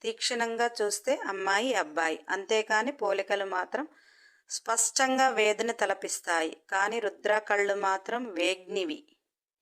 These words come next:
వేగ్ని వేదికి ఒక చూపు విసిరితే అలా ఫ్లాట్ అయిపోయాడు. మరి రుద్ర ఆ కళ్ళతో ఎంతమందిని ఫ్లాట్ చేస్తాడో, ఎంతమంది పిల్లలను తన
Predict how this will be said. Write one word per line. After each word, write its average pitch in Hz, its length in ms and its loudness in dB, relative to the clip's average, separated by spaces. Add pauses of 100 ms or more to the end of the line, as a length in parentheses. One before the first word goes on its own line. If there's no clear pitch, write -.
(600)
వేగ్ని 214 680 -2 (500)
వేదికి 214 760 -4 (340)
ఒక 180 160 -8
చూపు 226 460 0
విసిరితే 220 760 0
అలా 185 240 4
ఫ్లాట్ 185 420 0
అయిపోయాడు. 165 720 0 (280)
మరి 170 220 0
రుద్ర 175 440 0 (160)
ఆ 160 120 -4
కళ్ళతో 180 520 0
ఎంతమందిని 190 720 -2
ఫ్లాట్ 202 460 -2
చేస్తాడో, 214 640 -2 (600)
ఎంతమంది 202 640 -2
పిల్లలను 196 580 0
తన 180 260 -2